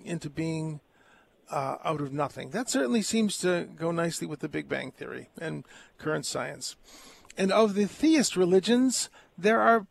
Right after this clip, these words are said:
three major types: Islam, Judaism, and Christianity.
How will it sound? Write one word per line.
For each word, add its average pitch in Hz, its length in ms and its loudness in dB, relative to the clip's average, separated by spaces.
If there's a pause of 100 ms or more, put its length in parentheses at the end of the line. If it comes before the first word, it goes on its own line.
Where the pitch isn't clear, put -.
(120)
three 285 300 0
major 254 360 2
types: 196 600 -4
Islam, 190 540 2
Judaism, 196 480 0
and 208 80 0
Christianity. 226 840 -2